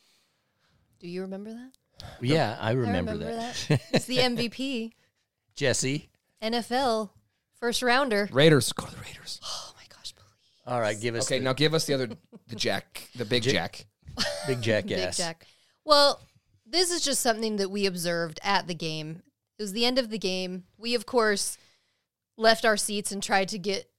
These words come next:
Speaker 1: as far down as we could so that we could be a part of the celebration. So we were
Speaker 3: Like many did.
Speaker 1: Yeah, we were
Speaker 2: Sure.
Speaker 1: down at the front, and
Speaker 2: Should
Speaker 1: we
Speaker 2: do it.
Speaker 1: we happened to be right by the stairs that led down to the field. So when the game ended and they're,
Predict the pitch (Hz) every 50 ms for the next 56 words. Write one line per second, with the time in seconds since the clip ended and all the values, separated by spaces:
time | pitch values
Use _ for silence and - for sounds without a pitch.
0 | _ _ _ _ _ - 214 202 - - - 254 - - 233 247 240 233 226 220
1 | 180 208 226 208 - 233 202 202 190 - 214 202 180 190 190 - 220 185 165 196
2 | 190 175 - 196 190 185 185 165 180 - - 202 180 175 208 180 165 143 143 -
3 | - 160 185 226 226 - - 202 185 175 208 208 208 202 202 196 185 180 185 _
4 | _ _ _ - 123 - 139 131 120 113 110 104 95 98 95 139 147 _ _ _
5 | _ _ _ _ _ 233 262 403 - 185 180 190 208 214 208 208 220 294 285 -
6 | 196 185 226 202 202 202 220 233 - 214 254 - - - 180 175 196 220 214 214
7 | 107 190 214 269 277 - 147 120 92 87 - - - _ _ _ 233 233 247 254
8 | 254 254 269 262 233 - 233 214 214 226 220 190 208 214 208 214 214 220 226 -
9 | - - - - 170 214 202 196 196 190 190 190 190 180 165 190 - - - -
10 | - 247 240 220 196 190 190 180 160 185 - 175 185 180 180 175 170 175 170 165
11 | 165 - - 160 170 160 - - 160 147 156 - - - - - 190 180 180 180
12 | 175 180 180 185 175 - 220 233 233 220 214 208 202 190 190 190 190 190 190 185
13 | 180 175 170 165 165 170 165